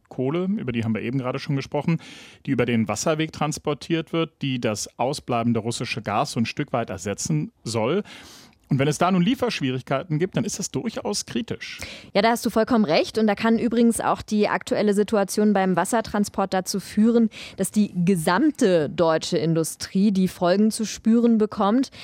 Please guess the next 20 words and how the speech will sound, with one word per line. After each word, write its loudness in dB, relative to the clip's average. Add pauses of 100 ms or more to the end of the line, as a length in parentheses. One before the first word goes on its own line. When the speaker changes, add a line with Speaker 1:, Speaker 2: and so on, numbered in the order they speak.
(220)
Speaker 2:
Heißt 0
nämlich, 4
wenn 6
die 4
Situation 2
jetzt -2
längere 4
Zeit 0
angespannt 0
bleibt, 0
dann 2
kann 0
das 0
Auswirkungen 0
auf -4
die -2
Produktion 0
haben, 2
warnen 2
Ökonomen. 2